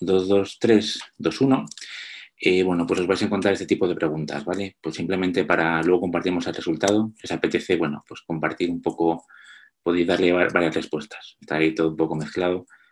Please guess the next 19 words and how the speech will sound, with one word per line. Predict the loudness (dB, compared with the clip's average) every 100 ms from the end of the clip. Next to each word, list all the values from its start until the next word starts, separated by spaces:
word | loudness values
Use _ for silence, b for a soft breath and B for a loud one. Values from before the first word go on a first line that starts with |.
| b
pero | -2 0 2
para | 2
tener | 2
un | 2
poquito | 0 0 0
de | 2 0
feedback | 0 -2 -2 -2
sobre, | 0 0 0 -2 -4 -8 -14 _ _ _ _ _ _ -12 -12 B B B B B B -4
eh, | 2 4
bueno, | 4 0 -8 -10
el, | -4 0 2
eh, | 2 0 -2 -4 B B B -4
vuestra, | -4 -2 2 4 4 4 2 0
vuestra | -2 -2
relación | -2 -2 -2 -2 -4 -14 -6
con | -4
todos | 0 -2 -2
estos | -4 -2
temas. | -4 -4 -12